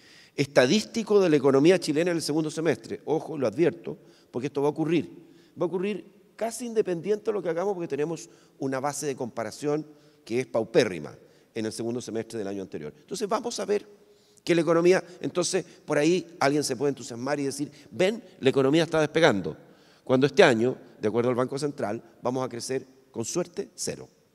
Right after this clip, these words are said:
Eh, las bases de comparación entonces son muy poco exigentes. Eh, quiero, eh, en, en la, en lo que me queda de tiempo, hablar sobre los ajustes necesarios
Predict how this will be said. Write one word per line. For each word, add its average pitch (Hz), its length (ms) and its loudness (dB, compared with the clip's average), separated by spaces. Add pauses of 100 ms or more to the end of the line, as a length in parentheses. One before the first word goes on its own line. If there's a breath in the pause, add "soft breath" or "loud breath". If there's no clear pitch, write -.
(1400 soft breath)
Eh, 80 380 -8 (300)
las 120 180 4
bases 143 180 4
de 143 60 2
comparación 123 460 0
entonces 127 460 0
son 120 400 0
muy 127 200 0
poco 120 240 0
exigentes. 78 540 -8 (920 loud breath)
Eh, - 200 -16
quiero, 196 600 0
eh, 110 280 -18 (1160)
en, 120 200 -6
en 113 140 -6
la, 101 520 -4
en 101 100 -4
lo 92 100 -4
que 101 80 -6
me 101 100 0
queda 147 160 4
de 147 80 6
tiempo, 120 480 0
hablar 127 240 2
sobre 143 220 -2
los 127 160 -4
ajustes 165 460 -10
necesarios 151 920 -12